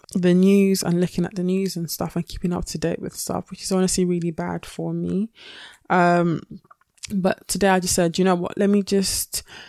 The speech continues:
do what I can do." So I've done some research, um, watched a few videos, and I said, "Okay, cool, I'm just gonna record an episode and just do it."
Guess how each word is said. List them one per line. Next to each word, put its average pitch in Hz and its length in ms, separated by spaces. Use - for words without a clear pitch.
do 220 300
what 208 160
I - 80
can 185 280
do." 202 360
So - 240
I've 180 300
done 208 200
some 196 280
research, - 1000
um, 175 800
watched - 340
a 202 40
few 190 260
videos, 170 560
and 175 80
I 180 80
said, 180 180
"Okay, 170 200
cool, - 180
I'm 175 80
just - 120
gonna 180 120
record 170 400
an 170 100
episode 175 680
and 165 120
just - 220
do 160 180
it." 147 300